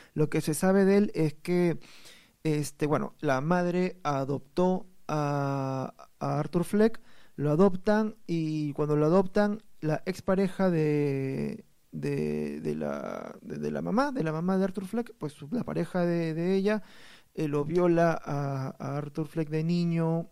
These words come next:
hubo violación, un caso de pedofilia horrible, este, entonces como que,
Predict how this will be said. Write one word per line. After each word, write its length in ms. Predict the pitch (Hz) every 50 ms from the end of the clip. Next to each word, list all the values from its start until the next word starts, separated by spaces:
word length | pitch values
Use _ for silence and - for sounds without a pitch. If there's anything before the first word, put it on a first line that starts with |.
| - - -
hubo 220 | - 147 147 151
violación, 460 | 135 135 131 123 127 - - 147 147 151
un 240 | 147 143 139 123
caso 200 | - 131 127 -
de 60 | 135 -
pedofilia 600 | 135 131 127 131 - 143 139 139 143 139 135 139
horrible, 680 | - - 143 139 - 160 165 165 151 147 147 156 165 - - - - - - - - - - _ _ _ _ _ _ _
este, 1040 | 143 143 143 139 135 - - - - - 135 135 131 131 131 131 131 127 135 - - - - - - _ _ _ _
entonces 380 | 175 180 185 226 220 202 226
como 300 | - 214 202 190 185 180
que, 360 | - 180 180 175 175 175 -